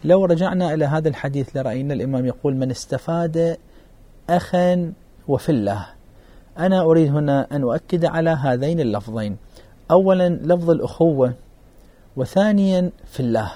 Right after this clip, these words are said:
قد أنا أحصل على أخ لكن ليس في الله،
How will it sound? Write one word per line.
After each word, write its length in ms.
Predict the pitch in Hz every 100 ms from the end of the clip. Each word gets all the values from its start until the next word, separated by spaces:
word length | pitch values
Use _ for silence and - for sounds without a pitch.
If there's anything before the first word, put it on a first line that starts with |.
| - - - - - - - - -
قد 240 | 220 180 -
أنا 380 | 165 127 104 - _ _ - - -
أحصل 380 | 151 - - 190
على 240 | 180 175 165
أخ 340 | 143 147 139 127 120 - - - - - - - - -
لكن 360 | 123 123 - 120
ليس 220 | 131 -
في 100 | -
الله، 280 | 101 95